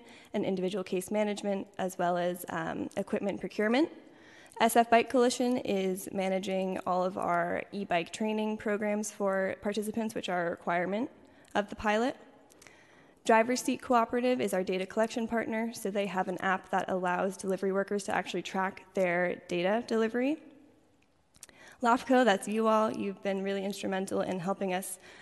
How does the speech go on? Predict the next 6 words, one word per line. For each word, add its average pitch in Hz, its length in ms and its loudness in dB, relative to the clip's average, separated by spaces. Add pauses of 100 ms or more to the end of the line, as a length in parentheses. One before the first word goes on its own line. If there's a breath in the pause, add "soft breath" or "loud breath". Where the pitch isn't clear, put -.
(220 loud breath)
um, 175 320 0
form 220 300 2
up 233 220 2
the 220 80 0
pilot, 214 520 0 (400 loud breath)
including 190 680 0